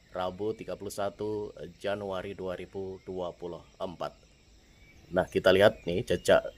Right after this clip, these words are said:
jejak luncuran awan panas guguran ya, yang masih mengarah dominan ke Kali Bebeng ya. Dan kita lihat kondisi, eh, puncak ya, masih ada guguran-guguran lava.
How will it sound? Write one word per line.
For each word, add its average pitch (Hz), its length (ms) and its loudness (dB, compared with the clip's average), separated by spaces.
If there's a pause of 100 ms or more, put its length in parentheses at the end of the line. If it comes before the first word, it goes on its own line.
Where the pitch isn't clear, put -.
jejak 90 480 4
luncuran 92 400 6
awan 90 320 6
panas 87 320 4
guguran 95 560 6
ya, - 240 -2 (320)
yang 78 80 2
masih 82 320 2
mengarah 85 640 4
dominan 95 400 4
ke 92 400 4 (720)
Kali 95 240 10
Bebeng 113 560 6
ya. - 80 2 (1400)
Dan 76 320 4 (160)
kita 80 240 8
lihat 92 400 10
kondisi, 87 640 10
eh, - 320 6
puncak 117 480 12
ya, 127 240 10 (160)
masih 107 320 12
ada 110 160 12
guguran-guguran 113 800 12
lava. 98 400 12